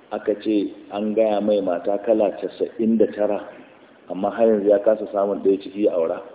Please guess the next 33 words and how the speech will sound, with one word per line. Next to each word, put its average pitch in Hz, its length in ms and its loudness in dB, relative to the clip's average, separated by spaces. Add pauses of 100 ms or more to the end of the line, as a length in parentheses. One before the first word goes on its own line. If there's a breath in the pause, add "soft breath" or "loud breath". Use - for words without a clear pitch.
(140)
Ya 104 140 0
ce 104 180 -6
shi 117 300 -8
ba 107 80 2
zai 98 240 2
aure 90 320 2
ba 87 180 2
sai 98 120 -4 (100)
an 104 160 -8
gaya 101 240 2
mai 90 160 -2
matar 82 320 -4
da 92 160 -4
ya 87 160 4
gamsu 82 320 -4
da 82 40 -2
ita 80 200 -6
wajen 80 240 -6
aure. 80 320 -6 (600 loud breath)
Aka 110 280 -4
dinga 107 320 2
gaya 101 260 0
mai 92 160 -2
kala-kala, 87 800 -6
sai 104 80 0
da 107 100 2
aka 101 140 -4
gaya 98 240 2
mai 95 160 -2
guda 87 240 2
ɗari 87 320 -4
ba 87 160 6
ɗaya. 78 160 -8